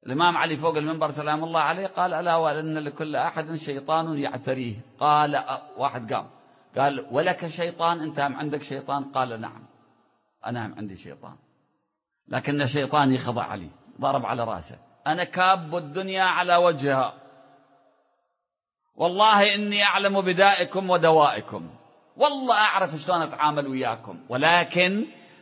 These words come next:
هيهات أن أصلحكم بخراب نفسي". يعني علي بن أبي طالب ما كان يعرف يغتال مخالفينه ويظلم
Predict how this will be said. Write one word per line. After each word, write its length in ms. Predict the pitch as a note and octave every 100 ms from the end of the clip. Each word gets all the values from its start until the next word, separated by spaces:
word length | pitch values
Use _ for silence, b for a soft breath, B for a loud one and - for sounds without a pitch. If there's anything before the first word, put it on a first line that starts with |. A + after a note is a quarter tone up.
| B -
هيهات 800 | D3+ C3 A2 D#3+ C#3+ A2 F2
أن 300 | G#2 A#2+ A2
أصلحكم 800 | A2 A2 - C#3 - C3+ C#3+ D3+
بخراب 560 | A2+ - F2 G#2 G#2+ F2
نفسي". 500 | D#2+ - - - - _ _ _ _ _ _ _
يعني 200 | A2 B2
علي 320 | B2 D3 D#3
بن 140 | C#3+ C#3
أبي 280 | B2+ A2+ A2
طالب 360 | C3 B2 A2
ما 120 | G2 F#2+
كان 240 | A#2+ C3+
يعرف 320 | B2 B2 C3+ - _ _ _ _ _ _ _ _ _ _ _ _ _ _ _ _ _
يغتال 800 | A#2 A#2+ A2 D#3 D3+ C#3+ B2+ - - _ -
مخالفينه 1300 | A2 B2+ C3 B2 A2+ D#3+ D#3 C#3+ C#3 C#3 - E3+ - - _ _ _ _ _ _ _ _ _ -
ويظلم 2000 | A#2+ B2+ A#2 G#2 - - - _ _ _ _ _ - C#3+ D#3 D3+ C#3 B2 G#2+